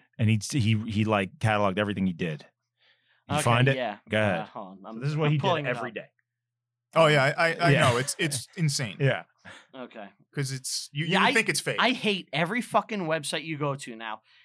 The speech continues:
Speaker 2: These fucking cocksuckers want cookies. Every single fucking one of them.
Speaker 1: It's Santa, dude. He runs the internet. <laughs>
Speaker 2: I wish. Okay.
Speaker 1: <laughs>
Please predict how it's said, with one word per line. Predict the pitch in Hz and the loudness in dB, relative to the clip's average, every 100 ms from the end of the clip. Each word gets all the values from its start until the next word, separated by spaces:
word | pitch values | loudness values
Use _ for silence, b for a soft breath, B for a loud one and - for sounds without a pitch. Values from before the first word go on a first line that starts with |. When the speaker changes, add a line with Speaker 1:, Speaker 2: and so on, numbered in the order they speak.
| b | b
Speaker 2:
These | 156 - | -8 -2
fucking | 196 165 180 160 | 0 0 -4 -6
cocksuckers | - 160 180 - 165 147 143 127 123 | 2 2 2 -2 -4 -4 -8 -12 -12
want | 139 143 139 | -8 -8 -8
cookies. | - 165 143 104 95 - _ _ _ - | -6 -6 -6 -12 -14 -14 _ _ _ -2
Every | 220 208 220 | 0 0 -2
single | 180 202 180 147 | -4 -4 -4 -4
fucking | 165 156 156 139 | -4 -6 -6 -6
one | 131 | -8
of | 113 | -10
them. | 98 101 _ _ _ - | -14 -18 _ _ _ -8
Speaker 1:
It's | 117 - | -6 -4
Santa, | - 131 113 78 | -2 -2 -2 -8
dude. | 80 82 | -10 -10
He | 85 90 | -8 -6
runs | 101 104 95 | -2 -2 -2
the | 95 95 | -2 -4
internet. | 175 78 - _ - | -4 -10 -12 _ -8
<laughs> | 185 _ _ _ _ - 143 - 175 - | -8 _ _ _ _ -16 -16 -6 0 2
Speaker 2:
I | - - - 156 147 | 4 4 4 4 2
wish. | 143 - - - 185 | 0 -2 -4 0 0
Okay. | - 151 359 320 | 2 0 0 -2
Speaker 1:
<laughs> | - - - - - - - - - - - 277 | -2 0 0 -2 -4 -4 -8 -12 -12 -10 -8 -8